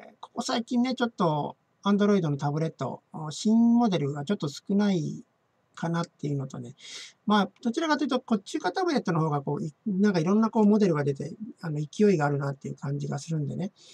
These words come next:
こういう、まあ、ファーウェイっていったちゃんとしたメジャーなメーカーから出るAndroidタブレット、高性能。これはまあ、貴重かなと思います。はい。まあね、この商品に関する詳しい説明は動画の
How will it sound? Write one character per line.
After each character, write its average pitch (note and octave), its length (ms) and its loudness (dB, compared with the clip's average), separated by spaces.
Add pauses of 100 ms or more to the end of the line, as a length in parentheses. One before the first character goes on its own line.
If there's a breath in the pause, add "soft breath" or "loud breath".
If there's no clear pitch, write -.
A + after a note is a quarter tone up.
(140 loud breath)
こ A#3+ 140 2
う B3 40 4
い B3 100 4
う、 B3 60 4
ま A3 120 4
あ、 F3+ 40 4
フ - 100 0
ァ C#4 140 6
ー - 0 -
ウ - 60 4
ェ E3+ 60 6
イ - 40 4
っ C#3 40 -2
て - 120 -10
い - 20 -2
っ - 40 -10
た C#3+ 100 -8
ち - 60 -2
ゃ G3+ 60 2
ん F#3 40 -4
と - 60 -16
し - 60 -18
た D3 100 -4
メ D#3 140 0
ジ F#3+ 100 2
ャ A#3+ 80 4
ー - 20 2
な B3+ 100 0
メ B3+ 140 0
ー A3+ 60 0
カ D3+ 160 -2
ー - 20 -8
か D3+ 120 -2
ら C#3+ 100 0
出 G#3 120 6
る F3 200 4 (720)
Android G3 360 4
タ F3+ 120 2
ブ D3+ 80 -2
レ C#3 80 -2
ッ B2+ 60 -8
ト、 - 200 -12 (240)
高 F3 140 2
性 E3+ 220 2
能。 C3 200 -6 (180)
こ C4+ 120 0
れ F4 80 4
は E4+ 120 2
ま D4+ 120 4
あ、 F3 60 4
貴 - 180 -14
重 F#3+ 160 2
か F3 140 0
な E3+ 160 0
と - 240 -8 (100)
思 D3 180 -4
い C#3+ 60 -2
ま C#3 140 -2
す。 - 220 -14 (180)
は C#3 160 -6
い。 C3 80 -12 (680 soft breath)
ま C#4 220 8
あ G#3+ 80 6
ね、 G3 200 4 (220)
こ B3+ 120 2
の C#4+ 60 4
商 D4 140 2
品 B3+ 100 0
に G3 120 4
関 F3+ 180 2
す E3 60 -2
る D3 100 -4
詳 G3+ 200 0
し - 140 -2
い F#3 60 0
説 D3+ 220 -10
明 D3+ 100 -2
は D3 80 -6
動 D#3+ 140 -2
画 F#3 100 0
の G3 180 -2